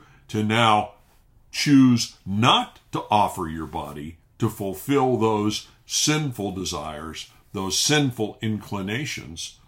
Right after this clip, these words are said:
that the old self had." That's where the Romans seven passage came in. Remember verses twenty-two and twenty-three I've read to you before. "I find it to be a law that when I want to do right, evil lies close at hand.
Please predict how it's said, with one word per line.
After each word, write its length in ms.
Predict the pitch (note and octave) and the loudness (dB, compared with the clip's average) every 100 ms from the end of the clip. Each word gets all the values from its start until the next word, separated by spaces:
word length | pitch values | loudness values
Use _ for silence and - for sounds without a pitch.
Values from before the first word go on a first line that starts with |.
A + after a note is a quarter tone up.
| _ | _
that 160 | F2+ F2 | -12 -10
the 120 | F#2 | -10
old 260 | G#2+ G2 F#2+ | -6 -6 -4
self 380 | - F#2 E2+ - | -4 -4 -6 -4
had." 340 | D#3 D3 - - _ - - - _ - | 0 2 0 -10 _ -20 -20 -20 _ 6
That's 320 | B2+ - - | 6 6 2
where 220 | A2+ A#2 | 2 2
the 100 | G#2+ | 2
Romans 520 | G2 A2 A2+ A#2 A2+ | 0 2 4 2 2
seven 420 | - D3+ D#3 C#3 A#2 | 2 2 2 2 0
passage 540 | A2+ A2 - F#2 - | 2 0 0 -6 -4
came 280 | A2 G2+ F#2+ | -2 0 -2
in. 220 | E2+ E2 | -6 -8
Remember 460 | F#2+ A2+ A2+ A#2 G#2+ | -2 0 2 2 2
verses 340 | A2+ - G#2+ | 0 -2 -4
twenty-two 540 | A#2+ A#2 G#2+ A#2+ A#2 | -2 -2 -2 -2 0
and 100 | A2 | -2
twenty-three 540 | G2 A#2 A2 G#2 A#2+ A2 | -4 -4 -4 -4 -4 -2
I've 100 | G2+ | -2
read 180 | A2+ A2 | -2 -2
to 80 | A2 | -4
you 40 | |
before. 480 | G2 F2+ D#3+ A2+ - - - - | -4 -2 0 0 -2 -14 -20 -4
"I 220 | G#2+ A2+ | 0 2
find 340 | G#2 C#3 D3+ C#3+ | 4 6 6 4
it 140 | B2+ | 2
to 40 | |
be 120 | C3 C#3 | 2 4
a 80 | |
law 320 | B2+ C3+ F#3 E3+ | 4 4 4 2
that 120 | A#2 | 0
when 140 | A#2 | 2
I 40 | A#2+ | 4
want 220 | A#2 A#2+ | 4 2
to 140 | G#2+ | 2
do 80 | A#2 | 2
right, 340 | A#2 C3 D#3+ C3+ | 4 4 2 0
evil 280 | A#2+ B2 A#2+ | 0 0 2
lies 300 | A#2+ A#2+ - | 4 2 0
close 320 | B2 B2 C3+ | -2 -2 0
at 80 | B2+ | 2
hand. 300 | E3 F3+ | 2 -2